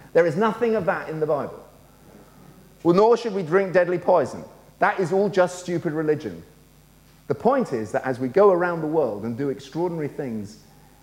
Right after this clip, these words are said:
because we've been submerged in God like that, and we've become what we're meant to be, and we try and squidge some God in people's faces, and is that God turns up and does stuff.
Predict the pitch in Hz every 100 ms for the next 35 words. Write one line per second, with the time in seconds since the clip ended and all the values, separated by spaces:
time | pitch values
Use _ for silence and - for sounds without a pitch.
0 | _ 131 139 120 120 120 113 - 113 160
1 | 185 160 - - - - - - - -
2 | - 135 131 147 113 101 123 120 113 101
3 | - - - _ - - - 135 139 139
4 | - - 202 190 180 131 131 131 127 -
5 | 107 101 92 95 120 127 135 127 117 -
6 | - 180 156 131 - 180 147 - 143 127
7 | - - - 160 147 127 113 147 131 -
8 | 123 113 - 87 - 107 101 - _ _
9 | - - _ - 120 - 120 - - -
10 | - - - 175 - 160 151 151 151 139
11 | 123 139 127 - -